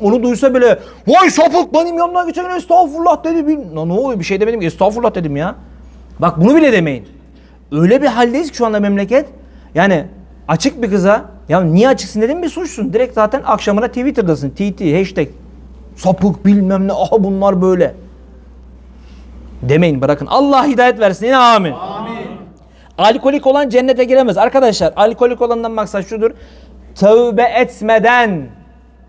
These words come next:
Speaker 1: ölürse cennete giremez. Haram olduğunu bilirse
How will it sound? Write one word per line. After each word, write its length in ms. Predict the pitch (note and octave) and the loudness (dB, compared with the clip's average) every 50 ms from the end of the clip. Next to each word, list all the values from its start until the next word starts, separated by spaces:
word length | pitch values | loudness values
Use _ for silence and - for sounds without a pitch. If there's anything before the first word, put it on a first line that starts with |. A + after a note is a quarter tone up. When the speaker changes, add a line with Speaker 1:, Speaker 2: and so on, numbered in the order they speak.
| _ _ _ _ _ - - - | _ _ _ _ _ -20 -14 -8
Speaker 1:
ölürse 440 | D3+ D3+ D3 D#3+ D3+ C3 - D3+ C#3 | -6 -2 -2 -2 -2 0 0 0 0
cennete 400 | B2 C3+ C3+ C3+ C3 B2 C3+ B2 | 0 0 0 -2 -2 -4 -4 -6
giremez. 400 | A#2 A#2 A2+ G#2+ G2+ G2 - - - - - - - - - - - - - - | -6 -6 -8 -10 -12 -14 -16 -20 -20 -20 -20 -20 -20 -20 -20 -20 -20 -20 -12 -4
Haram 280 | - D#3 G3+ B3 C4 | 0 2 2 4 4
olduğunu 360 | C4 C4 B3+ A3 A#3+ A3+ A3 | 4 4 4 2 0 0 0
bilirse 640 | A3 G#3+ G3+ G#3+ G3 G3+ A3+ B3+ D#4 D#4 D4 C4+ | 0 0 0 0 0 2 2 4 4 4 2 0